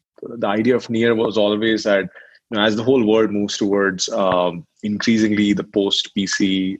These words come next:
uh, device ecosystem, which is dominated by smartphones, but, uh, but not just restricted to smartphones. It's now, uh, you know, you have, uh, tablets, you have wearables, the whole I O T ecosystem.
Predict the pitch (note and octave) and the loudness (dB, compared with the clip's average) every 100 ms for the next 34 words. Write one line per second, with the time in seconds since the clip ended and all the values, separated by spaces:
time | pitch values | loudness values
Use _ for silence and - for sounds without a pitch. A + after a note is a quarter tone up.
0 | - F#2+ F2+ - - F#2 F#2+ F#2 F#2+ G#2 | -4 -4 -2 -4 -4 -2 0 0 0 -2
1 | F#2+ - F#2+ - F#2 F2 F#2 F2 G2 G2 | -2 -2 -2 -4 -6 -6 -8 -4 0 2
2 | G#2+ G#2 F#2 F2+ F2 - F#2 F2+ - F#2+ | 2 0 0 0 0 -2 -2 -4 -4 -8
3 | F2 F2 - F2+ E2+ - - - - - | -6 -8 -2 -2 -2 -8 -20 -20 -20 -14
4 | F2 G#2+ C3 A#2 G2+ G#2 - - - F2 | -4 0 2 0 -2 -4 0 0 0 -6
5 | - F2+ F2 F2+ F2 F#2 - F#2+ F#2 F2 | -2 -2 -2 -6 -6 -6 -4 -2 0 -2
6 | - - - F#2 F2 E2 E2+ E2 - C2+ | -6 -8 -8 -8 -8 -6 -6 -8 -12 -14
7 | - - B2 G#2 G2 E2 - - E2+ G2+ | -8 -2 0 2 0 -2 -8 -8 -4 0
8 | G#2+ F#2+ F#2+ F2+ - - _ _ _ - | 2 0 -2 -4 -8 -14 _ _ _ -20
9 | - - B2 A2 A#2 G2+ F#2+ G2 F2 G2+ | -16 -6 -2 0 2 2 2 0 -2 -4
10 | G2+ F#2+ - G#2 - F#2 | -6 -8 -8 -6 -6 -8